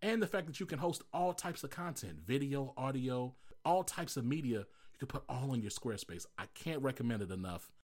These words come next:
If you wanna learn more about Squarespace, check out squarespace dot com for a free trial. And when you're ready to launch,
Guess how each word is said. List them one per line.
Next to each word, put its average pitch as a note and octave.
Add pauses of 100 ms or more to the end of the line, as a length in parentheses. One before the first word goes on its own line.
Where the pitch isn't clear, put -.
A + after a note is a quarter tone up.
(120)
If G2
you E3
wanna G3
learn F3
more F3 (360)
about B2+
Squarespace, E3+ (420)
check F3+
out C#3+
squarespace E3+
dot C3
com D#3+
for A2
a G2+
free D#3
trial. D#3+ (280)
And A#2+
when A#2
you're A2+
ready D3+
to B2
launch, C#3+